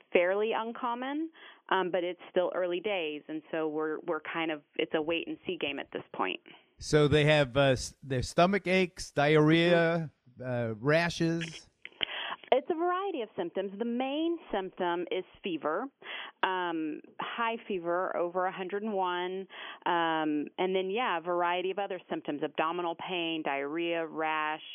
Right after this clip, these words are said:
Speaker 1: Sometimes their hands or feet swell. Sometimes their eyes turn pink, like, almost as if they've got pink eye. Um, and, yeah, they're, they, these, these symptoms last three, four, five days,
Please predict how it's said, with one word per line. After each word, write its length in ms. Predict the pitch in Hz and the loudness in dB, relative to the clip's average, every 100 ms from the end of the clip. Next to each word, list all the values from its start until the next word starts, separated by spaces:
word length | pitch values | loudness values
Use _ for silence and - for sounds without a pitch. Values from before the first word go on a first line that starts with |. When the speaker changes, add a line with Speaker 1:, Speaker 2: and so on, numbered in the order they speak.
| - - - - 185 | -16 -18 -18 0 4
Speaker 1:
Sometimes 380 | 180 185 175 | 4 2 0
their 120 | 165 147 | 0 -4
hands 240 | 156 143 | -4 -6
or 80 | 143 - | -8 -6
feet 160 | 214 - - | -8 -8 2
swell. 360 | 202 190 185 180 | 4 6 4 2
Sometimes 340 | 175 170 160 147 | -2 -2 -4 -2
their 160 | - - | -2 0
eyes 240 | 170 185 - | 0 -2 -6
turn 180 | 202 185 | -6 -6
pink, 360 | - 190 175 175 | -4 -4 -2 -4
like, 140 | 147 - | -6 -4
almost 260 | 151 151 - | -6 -4 -2
as 80 | 151 | -2
if 100 | 143 | 0
they've 160 | 143 139 | -2 -2
got 180 | 143 - | -4 -2
pink 220 | 196 196 | -4 -2
eye. 420 | 180 175 170 170 - - - - - | 0 0 0 -2 -8 -14 -14 -14 -6
Um, 680 | 180 170 165 160 147 143 - - - | -4 -2 -2 -2 -4 -6 -8 -12 -8
and, 840 | 180 170 165 160 156 151 147 - - - | -4 -2 -2 -4 -4 -4 -6 -8 -12 -4
yeah, 300 | 190 226 202 | -2 0 -2
they're, 380 | 165 160 160 - - | -4 -4 -6 -8 -4
they, 640 | 170 165 156 151 151 - - - 151 | -2 0 -2 -4 -6 -10 -16 -20 -4
these, 160 | 165 165 - - | -4 -4 -10 -4
these 200 | 170 160 - | -2 -2 -4
symptoms 320 | 180 175 160 151 | -6 -4 -6 -2
last 320 | 160 151 - _ - - | 0 0 -4 _ -20 -4
three, 200 | 170 165 - | -2 0 0
four, 180 | 160 156 | 0 2
five 200 | 151 143 - | 0 0 -4
days, 420 | 180 185 185 180 | -4 -4 -4 -6